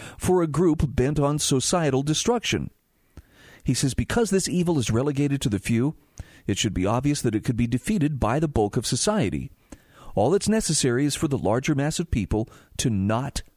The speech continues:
remain silent." Now, this appears to be a simple matter due to the fact that there are many more of us than there are of them. So why does evil seem to win out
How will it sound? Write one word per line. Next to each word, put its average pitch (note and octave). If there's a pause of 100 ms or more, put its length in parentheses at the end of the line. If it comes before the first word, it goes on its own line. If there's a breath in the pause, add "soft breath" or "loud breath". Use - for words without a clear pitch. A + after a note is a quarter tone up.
remain G#2+ (240)
silent." F#2 (1120 loud breath)
Now, A#2
this D#3
appears A3
to F3+
be D#3+
a D3+
simple E3+
matter D3
due A#2+
to D3+
the C3
fact B2+
that A#2+
there B2+
are B2
many D#3
more D#3
of B2+
us F#3
than D3+
there A2+
are C3+
of A2
them. A#2 (440 loud breath)
So -
why F#3
does C4+
evil F#3
seem F3
to D3
win C#3
out A2